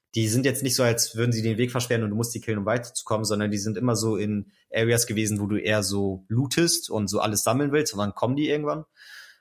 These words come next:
Und da hab ich alle gekillt und es gab am Ende auch eine Trophäe und die hat mein Vater zum Beispiel nicht gekillt. Das hab ich dann extra in den Trophäen verglichen. Und ansonsten ist mir auch aufgefallen, dass ich allgemein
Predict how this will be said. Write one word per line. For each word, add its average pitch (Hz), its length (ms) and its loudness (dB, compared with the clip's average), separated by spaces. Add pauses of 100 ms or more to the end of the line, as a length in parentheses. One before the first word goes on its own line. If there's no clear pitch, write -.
(120)
Und 120 600 2
da 127 80 4
hab 165 100 2
ich - 140 -4
alle 151 180 2
gekillt 131 340 0
und 123 60 -2
es 120 100 0
gab 120 140 0
am 117 120 -2
Ende 135 180 0
auch 123 100 -4
eine 120 100 -4
Trophäe 135 460 0
und 117 260 -2
die 120 80 4
hat 127 140 2
mein 120 320 0 (260)
Vater 127 400 0
zum 135 100 -2
Beispiel 120 200 0
nicht 117 140 -2
gekillt. 95 300 -4
Das 95 120 -6
hab 107 60 2
ich 101 60 -4
dann 107 120 -6
extra - 220 -4
in 110 40 -2
den 104 120 -4
Trophäen 110 380 -8
verglichen. 117 680 -6 (300)
Und 110 160 -2
ansonsten 135 760 2 (920)
ist 123 160 0
mir 127 60 6
auch 120 100 2
aufgefallen, 123 420 2
dass 113 140 2
ich 123 160 0
allgemein 117 640 4